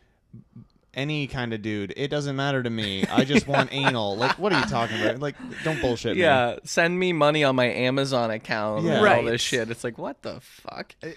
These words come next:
Speaker 1: I, I, I've had a lot of those weird ones, and they're actually not even coming up in my feed because they get deleted
Speaker 2: Yeah, right
Speaker 1: right a-,
Speaker 2: away,
Speaker 1: right
Speaker 2: yeah.
Speaker 1: away. Um, but I think th-, some of the weird ones are just, like,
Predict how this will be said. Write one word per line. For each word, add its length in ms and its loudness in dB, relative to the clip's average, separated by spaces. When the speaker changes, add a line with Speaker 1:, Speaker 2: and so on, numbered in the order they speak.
Speaker 1:
I, 240 2
I, 260 -2
I've 60 0
had 160 0
a 60 6
lot 320 4
of 80 0
those 180 0
weird 240 -2
ones, 140 -4
and 100 -4
they're 80 -4
actually 260 -6
not 140 -4
even 160 -4
coming 240 -8
up 140 -6
in 60 -8
my 100 -6
feed 160 -8
because 240 -6
they 100 -6
get 200 -8
deleted 440 -8
Speaker 2:
Yeah, 180 4
right 80 2
Speaker 1:
right 180 4
a-, 60 0
Speaker 2:
away, 240 0
Speaker 1:
right 100 2
Speaker 2:
yeah. 140 2
Speaker 1:
away. 300 -6
Um, 480 -2
but 160 -4
I 60 -2
think 240 -10
th-, 160 -16
some 140 -4
of 60 -6
the 80 2
weird 280 -2
ones 220 -4
are 60 -6
just, 220 -8
like, 220 -6